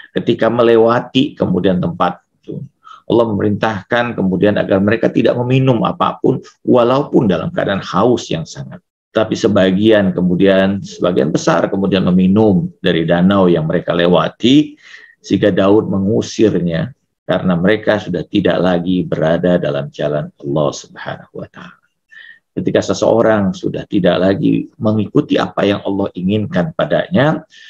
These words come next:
maka dia sesungguhnya sudah tidak lagi dalam jalan dia menuju Allah Subhanahu wa taala. Dan kita tentu bersedih atas apa yang terjadi pada diri kita ketika kita justru menginginkan sesuatu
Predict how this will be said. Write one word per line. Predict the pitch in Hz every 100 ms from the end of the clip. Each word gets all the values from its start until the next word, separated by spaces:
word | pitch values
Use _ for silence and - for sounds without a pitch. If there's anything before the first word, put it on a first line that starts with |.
| - _
maka | 92 90 87
dia | 92
sesungguhnya | - - 85 95 120 139
sudah | 90 -
tidak | - - -
lagi | 87
dalam | 82 82 82
jalan | 90 90 107 104
dia | 95 92 82
menuju | 78 73 -
Allah | 82 78 71
Subhanahu | - - 71 67 _
wa | - -
taala. | 151 - - - - - -
Dan | 80
kita | 80 87 104
tentu | 76 76 104 82
bersedih | 80 - 95 131 -
atas | - - - -
apa | - - 90
yang | 85
terjadi | - 82 - 101 -
pada | - 87 85
diri | 87 95
kita | 82 - 82 85 - - -
ketika | - - 107
kita | - - 104
justru | - - - -
menginginkan | 104 98 107 104 92 98
sesuatu | - - - - - - 156 175